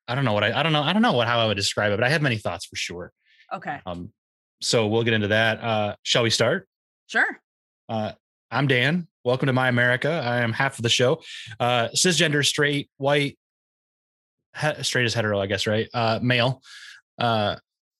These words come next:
Speaker 1: I don't know what I am anymore. I am, I was called the other day progressive by a friend of mine, and I was like, "Oh,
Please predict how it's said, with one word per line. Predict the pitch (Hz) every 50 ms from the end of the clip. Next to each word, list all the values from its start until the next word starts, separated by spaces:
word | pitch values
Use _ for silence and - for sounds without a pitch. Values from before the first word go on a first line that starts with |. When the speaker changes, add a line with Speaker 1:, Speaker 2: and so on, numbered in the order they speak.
| _
Speaker 1:
I | - 120
don't | 120 117
know | 107
what | 101 95 98
I | 98
am | 98 101 101
anymore. | 101 101 101 104 104 104 104 104 110 -
I | 127 127 135 139
am, | 139 143 135 131 127 127 123 123 120 123
I | - 143 156
was | 180 190 180
called | - 170 170 175 170
the | 151 143
other | 135 139
day | 123 117 127 127 127
progressive | - - 117 101 117 120 123 120 - 113 107 101
by | 104 113 104
a | 107
friend | - - 107 104
of | 107 101
mine, | 107 98 95
and | 98 110
I | 107
was | 110 110
like, | 113 101 - -
"Oh, | 160 220 240 - - -